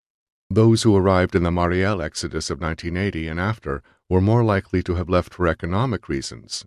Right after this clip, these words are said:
and were far more likely to retain ties with family on the island and favor better U S Cuban relations. At first,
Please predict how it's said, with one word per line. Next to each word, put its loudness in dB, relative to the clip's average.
and -2
were -2
far 0
more 2
likely -2
to -6
retain -2
ties -8
with -6
family -2
on -10
the -10
island -4
and -2
favor 0
better -2
U -6
S -8
Cuban -6
relations. -12
At 2
first, 2